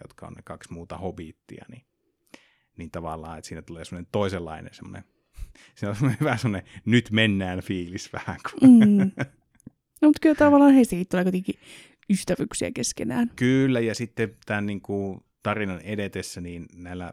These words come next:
Speaker 1: haltioilla ja kääpiöillähän on aikamoinen tämmönen vihasuhde.
Speaker 2: Mm, pitkä historia.
Speaker 1: Kyllä, pitkä historia sen kanssa, ja, ja tuota noin niin, niin, niin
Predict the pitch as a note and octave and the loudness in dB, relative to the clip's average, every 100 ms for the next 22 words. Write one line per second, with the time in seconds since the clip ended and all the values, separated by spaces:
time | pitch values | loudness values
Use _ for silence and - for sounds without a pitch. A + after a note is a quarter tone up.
0 | - - G#2 G#2+ G#2+ F#2+ F#2 F2+ F2+ E2+ | -16 -8 -4 -4 -2 -4 -4 -6 -8 -10
1 | - G#2+ G2 F#2+ E2+ E2 E2 D#2 E2+ F2 | -6 -6 -6 -8 -10 -10 -14 -14 -12 -12
2 | E2 E2 D#2+ D#2+ D#2 F#2 E2 G2+ - E2+ | -12 -14 -14 -16 -14 -12 -10 -12 -14 -16
3 | - - - _ - A3+ G3 F3+ G3 G3+ | -18 -20 -20 _ 2 4 4 4 2 0
4 | F#3+ F#3+ F3+ - - - A2+ A2 G2+ F#2+ | -2 -2 -2 -4 -6 -6 -2 -2 -2 -4
5 | F#2 A#2+ A#2+ A#2 G#2+ - G#2+ F#2 F2+ F2 | -6 -6 -8 -8 -8 -10 -10 -10 -10 -12
6 | E2+ E2 - E2+ E2 D#2+ - - F#2+ F2 | -12 -14 -14 -12 -12 -14 -16 -18 -16 -14
7 | - F2 - E2 E2+ E2 E2 E2 D#2 _ | -12 -12 -12 -14 -14 -14 -14 -14 -18 _
8 | _ _ _ _ _ _ _ _ _ _ | _ _ _ _ _ _ _ _ _ _
9 | - _ G#2+ F#2 F2+ F2+ F2 E2+ | -20 _ -8 -6 -6 -8 -10 -12